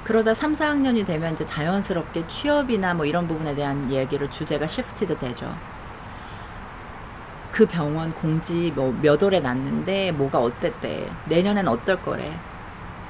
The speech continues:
당시에 내가 관심 있는, 그리고 그 관심 공통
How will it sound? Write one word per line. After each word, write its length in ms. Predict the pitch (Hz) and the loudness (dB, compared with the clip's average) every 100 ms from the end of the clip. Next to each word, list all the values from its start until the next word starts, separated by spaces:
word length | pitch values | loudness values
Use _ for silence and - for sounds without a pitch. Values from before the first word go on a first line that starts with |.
| - - - - | -12 -12 -12 -2
당시에 520 | 202 220 240 - 277 | 2 6 6 4 4
내가 280 | 190 165 165 | 4 4 2
관심 520 | - 170 175 - 208 | 0 0 0 2 2
있는, 380 | 143 135 135 120 - - - - | 2 2 0 0 -4 -10 -12 -4
그리고 240 | 202 190 202 | -2 0 -2
그 120 | 185 - | -4 -2
관심 560 | 180 190 208 233 220 | 2 2 4 4 4
공통 840 | 214 185 175 170 240 220 214 208 | 2 2 2 2 4 4 4 4